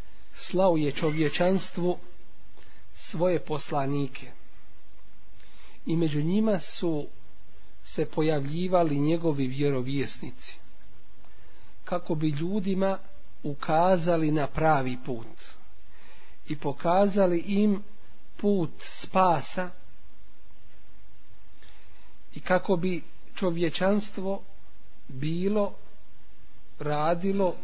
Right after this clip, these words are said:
i živjelo u skladu sa voljom i željom uzvišenog stvoritelja Allaha tebareke ve taala. Kako ne bi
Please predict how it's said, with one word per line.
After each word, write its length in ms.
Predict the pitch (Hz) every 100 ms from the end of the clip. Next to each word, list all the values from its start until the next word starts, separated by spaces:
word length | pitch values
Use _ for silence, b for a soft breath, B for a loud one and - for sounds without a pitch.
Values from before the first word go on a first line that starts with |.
| -
i 100 | 151
živjelo 800 | 135 160 170 185 196 196 202 190 - - - b b b -
u 160 | 175
skladu 580 | 151 - 185 190 190 196 - -
sa 440 | - - - 160 135 - - - - - - - -
voljom 640 | 139 139 190 180 170 151 147 -
i 120 | 151
željom 600 | 135 175 165 165 165 160 - - - - -
uzvišenog 760 | 165 160 147 147 131 147 135 127
stvoritelja 580 | - 160 139 143 135
Allaha 360 | 117 127 143 139
tebareke 580 | 135 127 135 127 - 131
ve 120 | 127
taala. 400 | 139 147 131 123 - - - - - - - - - - - - -
Kako 320 | - 165 - 175
ne 180 | 202
bi 240 | 202 175